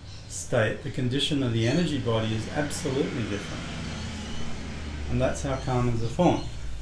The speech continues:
So, when we seek to go into the subconscious, when we meditate, that will get us to detachment. That'll give us coping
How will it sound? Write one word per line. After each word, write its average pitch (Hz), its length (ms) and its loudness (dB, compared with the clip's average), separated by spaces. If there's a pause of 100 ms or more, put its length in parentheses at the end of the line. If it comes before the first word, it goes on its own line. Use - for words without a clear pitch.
(100)
So, - 360 6 (760)
when 220 540 6
we 135 340 -2
seek 160 420 0 (200)
to 123 340 0 (340)
go 139 200 2
into 151 420 2
the 113 480 6
subconscious, - 1040 -2 (1800)
when 156 220 4
we 185 100 4
meditate, 135 680 2 (680)
that - 180 4
will 175 80 2
get 156 220 6
us - 240 8
to - 100 12
detachment. - 680 10 (960)
That'll 143 220 2
give 131 240 2
us - 300 -4 (140)
coping - 420 2